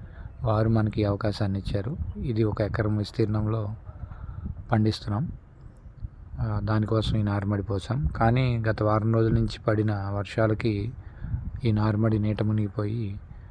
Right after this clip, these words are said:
కొంచెం కుళ్ళిపోయింది, కొంచెం పాడైంది. కానీ దాన్ని తిరిగి మనం చక్కగా స్ట్రెంథెన్ చేయటానికి పేడ, మూత్రం, ఇంగు ద్రావణం, ఇప్పుడు మీరు చూస్తున్నది అదే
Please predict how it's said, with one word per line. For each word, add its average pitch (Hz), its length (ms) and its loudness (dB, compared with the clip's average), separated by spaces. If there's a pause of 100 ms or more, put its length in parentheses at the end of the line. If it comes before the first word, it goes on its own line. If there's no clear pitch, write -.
(260)
కొంచెం 107 640 2 (100)
కుళ్ళిపోయింది, 107 600 2
కొంచెం 113 640 -2
పాడైంది. 101 540 -2 (600)
కానీ 123 220 4
దాన్ని 117 200 4
తిరిగి 120 260 2
మనం 113 480 2 (140)
చక్కగా 113 880 0 (1160)
స్ట్రెంథెన్ 113 600 2 (120)
చేయటానికి 104 520 0 (1080)
పేడ, 120 220 8
మూత్రం, 113 380 2
ఇంగు 104 220 2
ద్రావణం, 104 380 0
ఇప్పుడు 101 200 -4
మీరు 101 300 -2
చూస్తున్నది 101 360 -4
అదే 101 240 -4